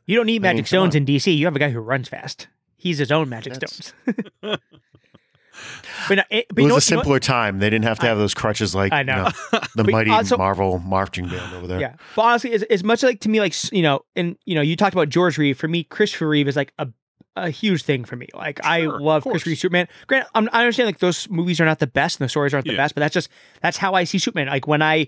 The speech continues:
Speaker 3: Yeah.
Speaker 1: used to read books as a kid, his voice would be in my head and all that stuff.
Speaker 3: Yeah.
Speaker 2: Here's, here's what bugs me, and it does come down along Marvel and D C lines a lot 'cause people just like shitting on the D C movies.
Speaker 1: Yeah.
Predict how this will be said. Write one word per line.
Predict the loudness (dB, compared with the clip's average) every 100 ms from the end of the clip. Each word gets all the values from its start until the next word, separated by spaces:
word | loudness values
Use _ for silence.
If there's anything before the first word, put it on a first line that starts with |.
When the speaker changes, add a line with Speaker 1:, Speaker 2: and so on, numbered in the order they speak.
| _ _ -4
Speaker 3:
Yeah. | 0
Speaker 1:
used | 2
to |
read | 2 2
books | 0 0
as | -2
a |
kid, | 2 2
his | 2 0
voice | -2 0
would | 0
be | 0
in | 0
my | 0
head | 0 -2 -6
and | -14 -6
all | -4 -4
that | -6
stuff. | -8 -10 _ -16 -6
Speaker 3:
Yeah. | -6 -6 -16 _ _ -12
Speaker 2:
Here's, | -10 -6 -6 -8 -12
here's | -6 -2 0
what | 0 2
bugs | -2 -2
me, | -12 -2
and | 0 2
it | 2
does | 0 0
come | -2
down | 0 2 2
along | 2 2 0 -2 -10 _ _ _ -6
Marvel | 0 2 2 2
and | 4
D | 4 2
C | 2
lines | 2 2 0
a | -4
lot | -4
'cause | -2
people | -2 -2
just | -2 0
like | -2 -2 -8
shitting | -2 2 2 2
on |
the | 0
D | 0
C | 0 0
movies. | 2 2 0 -4 _ -6
Speaker 1:
Yeah. | -6